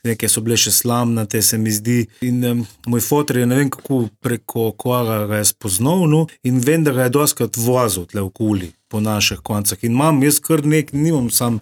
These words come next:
mama, jaz in brat imava oba, eh, sva-, nas je narisal tako, pol je narisal mojega starega očeta in s harmoniko in par karikatur in našega delavca, Mirota,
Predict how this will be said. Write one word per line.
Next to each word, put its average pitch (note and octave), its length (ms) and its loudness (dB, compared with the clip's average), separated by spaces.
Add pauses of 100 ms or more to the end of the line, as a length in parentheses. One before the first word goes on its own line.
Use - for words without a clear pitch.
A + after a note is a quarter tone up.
(120)
mama, C3+ 400 2
jaz C#3+ 300 2
in D#3 140 2
brat E3 300 2
imava D3 380 0
oba, C#3 300 -2 (360)
eh, C3+ 240 -8
sva-, C3+ 260 -4
nas C3 220 -2
je B2+ 100 -2
narisal B2+ 500 0
tako, B2+ 360 -4 (120)
pol A#2 220 -4
je A2+ 100 -2
narisal A2 500 -2
mojega G#2+ 380 -6
starega G#2+ 360 -8
očeta B2+ 560 -2 (280)
in A#2 220 -6
s - 100 0
harmoniko A2+ 720 -4
in A2 140 -4
par A2+ 240 -6
karikatur A2+ 720 -4
in A2+ 140 -4 (160)
našega A2 380 -4
delavca, B2+ 720 0
Mirota, A#2 760 -2